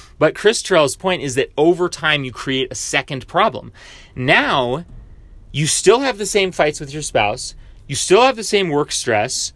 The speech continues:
but now you also weigh three hundred and fifty pounds, and it's really hard to come back from that. I never got that big. I, w-, I was only slightly overweight.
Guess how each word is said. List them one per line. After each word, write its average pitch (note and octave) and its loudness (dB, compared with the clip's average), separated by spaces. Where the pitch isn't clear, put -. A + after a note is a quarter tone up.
but E3 6
now E3+ 4
you D#3+ 2
also D#3 2
weigh C#3+ 2
three C#3+ -2
hundred C3+ 0
and A#2 -8
fifty B2 -4
pounds, A#2+ -4
and B2+ 0
it's A#2 -4
really B2+ 4
hard C3 2
to A2 0
come B2 -4
back A2 2
from G#2 -6
that. - -8
I D3+ 4
never F#3 4
got A2 2
that A2 -2
big. A2+ 0
I, B2+ 6
w-, D3 2
I G3 4
was G3 -2
only B2+ -2
slightly B2 0
overweight. G2+ -6